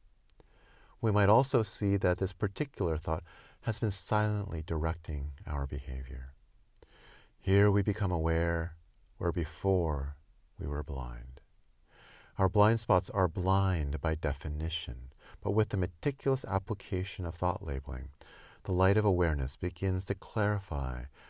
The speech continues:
the once unseen beliefs that have dictated many of our unskillful behavior patterns.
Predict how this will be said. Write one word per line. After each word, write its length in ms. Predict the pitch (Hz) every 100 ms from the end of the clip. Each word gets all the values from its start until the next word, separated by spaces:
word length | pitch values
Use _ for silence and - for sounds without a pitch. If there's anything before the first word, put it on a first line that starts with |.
| -
the 120 | -
once 440 | 92 90 95 101 - -
unseen 800 | 98 92 95 - 92 85 82 80
beliefs 600 | 76 69 64 - - - _ _ - _ _
that 100 | 85
have 140 | 80
dictated 560 | - - - 85 80 71
many 500 | 82 82 78 65 65 - _
of 160 | 82 80
our 160 | 76 -
unskillful 920 | 87 85 82 - 82 69 - 67 67
behavior 640 | 71 69 64 65 64 65 - -
patterns. 640 | - 65 62 60 - -